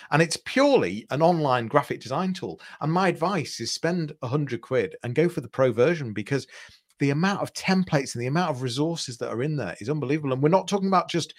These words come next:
video. Oh, sorry, we're not talking about just, uh, images here in graphic design. We're talking about video, being able to create video,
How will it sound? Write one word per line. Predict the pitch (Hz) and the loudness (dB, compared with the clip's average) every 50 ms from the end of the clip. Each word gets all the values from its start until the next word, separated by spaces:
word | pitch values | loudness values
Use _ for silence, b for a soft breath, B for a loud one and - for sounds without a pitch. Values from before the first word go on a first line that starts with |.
| B B B _ | B B B _
video. | - 117 147 175 165 165 160 151 135 120 110 107 120 | 2 6 6 6 6 6 4 4 4 2 0 -2 -2
Oh, | 147 165 | -2 0
sorry, | 165 - - 175 | 2 6 8 8
we're | 143 131 | 8 8
not | 143 185 190 156 | 6 4 4 2
talking | 165 160 160 | 0 0 2
about | 139 135 131 - | 2 2 2 2
just, | - 131 - - b b b b - | -2 -6 -6 -8 b b b b -2
uh, | 123 123 120 - | 0 0 2 4
images | 135 160 180 190 165 147 143 120 - | 4 4 6 6 4 4 0 -2 -2
here | - 110 92 85 85 87 | -4 -4 -4 -4 -6 -8
in | 98 | -4
graphic | 98 123 123 - - 113 - | -2 0 0 0 -4 -8 -4
design. | - 139 139 120 B B B B - | -2 -2 -2 -2 B B B B -8
We're | 147 | -4
talking | - 202 - 220 214 | -4 -2 0 2 0
about | 185 139 131 | 0 0 -2
video, | 117 98 135 165 190 208 196 175 | 0 0 0 2 4 4 4 4
being | 160 165 180 190 202 | 4 4 4 2 2
able | 202 190 180 | 0 -2 -4
to | - 156 | -6 -10
create | - - 160 135 113 107 | -4 -2 -2 -2 -2 -4
video, | 95 95 147 170 196 220 220 190 143 107 92 90 - | -2 0 0 0 2 2 2 2 2 0 -2 -6 -10